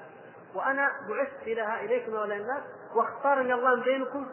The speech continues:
وينزل علي جبريل من بينكم". دعوة كبيرة جدًا. طيب،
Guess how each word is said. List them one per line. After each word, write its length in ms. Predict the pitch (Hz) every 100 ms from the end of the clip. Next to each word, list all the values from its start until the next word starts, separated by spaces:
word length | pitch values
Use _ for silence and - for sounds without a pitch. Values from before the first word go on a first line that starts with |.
| - -
وينزل 360 | 180 226 202 233
علي 360 | 233 254 233
جبريل 320 | 233 240 254 233
من 60 |
بينكم". 360 | 254 262 - 285 - 151
دعوة 360 | 214 247 247 240
كبيرة 520 | 233 285 320 302 269
جدًا. 300 | 254 226 208 - - - - - - - - -
طيب، 240 | 208 208